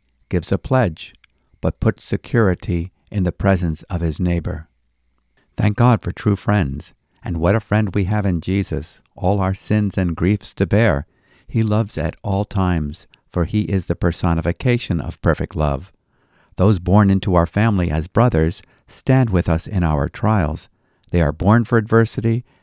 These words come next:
Their adversity is often our adversity, and our adversity is often their adversity. Jesus is a friend that sticks closer even than a brother. Proverbs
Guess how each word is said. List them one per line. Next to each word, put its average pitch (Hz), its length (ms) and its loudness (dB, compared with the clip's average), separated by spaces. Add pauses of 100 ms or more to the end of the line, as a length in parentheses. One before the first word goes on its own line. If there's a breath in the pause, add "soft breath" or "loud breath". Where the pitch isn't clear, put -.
(160)
Their 98 180 4
adversity 107 520 2
is 101 120 2
often 98 400 2
our 104 200 2
adversity, 107 640 0 (180 soft breath)
and - 220 -4
our 98 180 2
adversity 98 560 0
is 87 140 -2
often 98 320 2
their 92 200 2
adversity. 73 640 -2 (520 soft breath)
Jesus 95 380 2
is 82 140 -2
a 82 80 0
friend 82 400 -2 (160 soft breath)
that 85 180 -2
sticks - 320 -6
closer - 640 -2
even 117 340 0
than 117 160 0
a 117 80 0
brother. 90 440 2 (280)
Proverbs 90 480 0